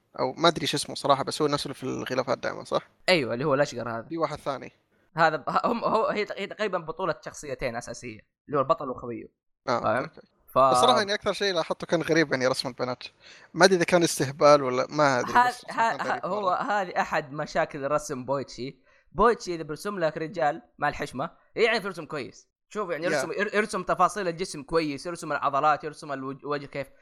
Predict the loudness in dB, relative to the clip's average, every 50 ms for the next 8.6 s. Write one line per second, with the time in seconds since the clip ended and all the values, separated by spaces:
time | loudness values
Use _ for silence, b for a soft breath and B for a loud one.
0 | b b b b -4 -2 -2 -2 -2 0 2 2 2 2 4 2 2 2 2 0
1 | 0 0 0 0 0 0 -2 -2 -4 -8 _ _ _ _ _ _ _ -20 -16 -14
2 | -14 -14 -16 -18 -20 _ _ _ 0 2 2 2 2 0 -2 -6 -14 -20 _ _
3 | _ _ _ _ _ 0 0 0 0 2 0 0 0 2 0 0 0 -2 -4 -10
4 | -8 -8 -8 -6 -6 -8 -8 -8 -8 -8 -8 -2 2 2 2 2 -2 -8 -18 _
5 | _ _ _ _ -2 0 2 4 6 4 4 2 -2 -6 -6 -6 -6 -8 -8 -6
6 | -6 -2 0 -2 -2 -2 -4 -8 -8 -8 -8 -6 -6 -6 -4 -4 -6 -6 -6 -6
7 | -6 -6 -6 -4 -4 -4 -4 -4 -6 -4 -6 -6 -6 -6 -6 -8 -8 -8 -8 -8
8 | -8 -8 -6 -6 -4 -2 -2 -2 -4 -6 -8 -8